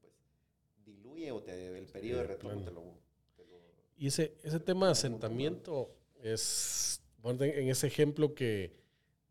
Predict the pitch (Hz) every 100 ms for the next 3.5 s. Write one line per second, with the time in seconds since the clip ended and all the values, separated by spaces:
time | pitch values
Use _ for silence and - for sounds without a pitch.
0 | _ - 101 101 95 143 120 113 110 113
1 | 120 110 92 98 101 131 165 143 - 135
2 | 135 139 139 147 143 135 120 113 104 104
3 | 98 104 - 98